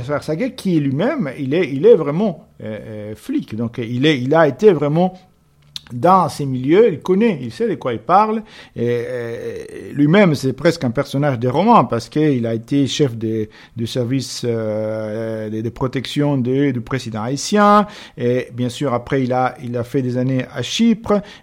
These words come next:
à Madagascar, et par la suite, il a été détaché, euh, en Corse. Alors, il aime les cils, mais pas la facilité, justement. Et donc là, euh, il y a du vécu,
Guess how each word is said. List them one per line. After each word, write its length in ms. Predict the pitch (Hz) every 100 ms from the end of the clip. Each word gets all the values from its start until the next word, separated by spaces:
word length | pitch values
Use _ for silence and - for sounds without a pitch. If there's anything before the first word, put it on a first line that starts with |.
| -
à 100 | 107
Madagascar, 560 | 110 117 135 - 202 -
et 260 | - 196 208 - _ - _ -
par 160 | 196
la 140 | 156 127
suite, 440 | - 185 190 196 185 - _ -
il 200 | 120 120
a 120 | 123
été 400 | 117 - 156 156
détaché, 720 | 131 127 123 117 151 156 151 - _ _ -
euh, 800 | 123 113 113 107 104 104 104 104 - -
en 200 | 117 104 98 _
Corse. 640 | 180 147 - - - - _ _
Alors, 160 | 95 - -
il 60 |
aime 100 | 110
les 100 | 139
cils, 340 | 135 - 214 175
mais 160 | 123
pas 240 | 117 156 165
la 80 | 139
facilité, 640 | 143 135 160 175 160 120
justement. 460 | 104 - 117 196 233 - - - -
Et 80 | 147
donc 220 | 202 180
là, 380 | 156 180 196 -
euh, 360 | 139 131 123 120
il 80 | 127
y 60 |
a 40 | 143
du 80 |
vécu, 480 | 131 127 123 185 208